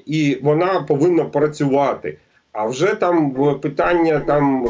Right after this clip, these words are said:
комфорту чи якихось ось там, е, по-, якостей, там кажуть, вона там маленька, вона там, м-,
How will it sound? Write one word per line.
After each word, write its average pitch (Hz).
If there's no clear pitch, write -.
комфорту 170
чи -
якихось 143
ось 131
там, 131
е, 117
по-, 120
якостей, 135
там 127
кажуть, 127
вона 135
там 120
маленька, 151
вона 123
там, 117
м-, 110